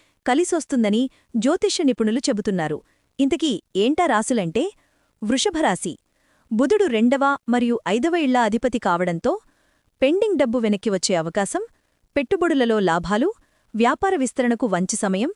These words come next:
కుటుంబ ఆర్థిక స్థితి బలపడుతుంది. వృషభం వారికి ఇది సువర్ణ అవకాశం. కర్కాటక రాశి. పూర్వీకుల ఆస్తికి సంబంధించిన సమస్యలు పరిష్కారం, ఉద్యోగం వ్యాపారంలో పురోగతి,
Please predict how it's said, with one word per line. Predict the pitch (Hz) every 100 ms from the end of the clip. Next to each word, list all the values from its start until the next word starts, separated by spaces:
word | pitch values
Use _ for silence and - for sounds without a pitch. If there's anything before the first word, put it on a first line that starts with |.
| _ _ _ -
కుటుంబ | 349 427 392
ఆర్థిక | 302 262 247 262
స్థితి | 240 226 294
బలపడుతుంది. | 320 247 202 190 165 147 _ _ _ _ -
వృషభం | 233 285 403 427 427
వారికి | 349 330 339 339 254
ఇది | 247
సువర్ణ | 233 220 262 320
అవకాశం. | 240 190 175 170 151 _ _ _
కర్కాటక | 277 269 339 285 208
రాశి. | 180 - 143 - _ _ _ -
పూర్వీకుల | 392 427 381 330
ఆస్తికి | 247 233 294 247
సంబంధించిన | 233 208 220 208 202 208
సమస్యలు | - 196 214 233
పరిష్కారం, | 214 175 170 - 208 370 - _ _ _ -
ఉద్యోగం | 285 269 403 381
వ్యాపారంలో | 311 254 254 247 233 214
పురోగతి, | 196 185 196 202 285